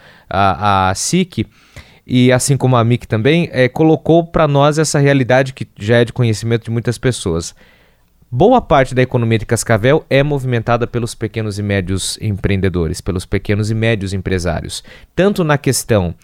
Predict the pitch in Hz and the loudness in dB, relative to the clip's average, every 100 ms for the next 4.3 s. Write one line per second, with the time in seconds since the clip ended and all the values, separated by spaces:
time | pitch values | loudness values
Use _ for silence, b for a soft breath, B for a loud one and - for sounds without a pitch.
0 | b b 110 156 185 175 151 151 147 120 | b b 0 2 2 -2 -2 2 2 0
1 | 151 147 - 117 143 143 117 - 98 95 | -2 -2 0 0 0 0 -2 -2 -2 -2
2 | 98 95 104 170 156 160 160 123 143 143 | -2 -2 -2 -2 0 -2 -2 -2 -2 -2
3 | 139 175 151 156 151 - 143 160 151 143 | -2 -2 -2 -2 -4 -6 -6 -6 0 2
4 | 117 82 - | 2 -4 -14